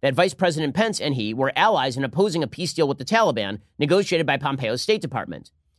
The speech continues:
Just before the meeting, Trump had tweeted that it was fake news designed to create the look of turmoil in the White House, of which there is none. And then, of course, he fired Bolton. Bolton denied the charge, said, "I didn't leak that to the media, that there was this big division."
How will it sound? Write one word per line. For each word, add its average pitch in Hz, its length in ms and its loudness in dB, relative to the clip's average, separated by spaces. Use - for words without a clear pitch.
Just 202 180 -2
before 233 320 4
the 185 60 -2
meeting, 117 300 -2
Trump 185 200 0
had 175 100 0
tweeted 160 280 0
that 143 100 0
it 117 40 -8
was 127 120 -4
fake 165 260 2
news 131 420 2
designed 165 340 0
to 151 40 -8
create 165 380 0
the 175 80 -2
look 165 180 2
of 135 80 -4
turmoil 185 400 4
in 131 120 -2
the 127 60 0
White 143 160 2
House, 131 220 -2
of 135 80 0
which 147 240 2
there 135 160 2
is 131 120 0
none. 151 280 2
And 110 80 -6
then, 113 80 -2
of 113 80 -6
course, 104 160 -6
he 117 60 -12
fired 110 260 -2
Bolton. 104 320 4
Bolton 190 220 0
denied 160 320 2
the 160 80 -10
charge, 127 280 -4
said, 127 120 0
"I 131 80 4
didn't 170 180 -2
leak 117 160 -4
that 107 180 -4
to 117 80 -10
the 107 60 -4
media, 78 320 -6
that 95 140 -10
there 117 80 -2
was 107 100 -6
this 117 80 -8
big 120 180 -4
division." 101 380 -8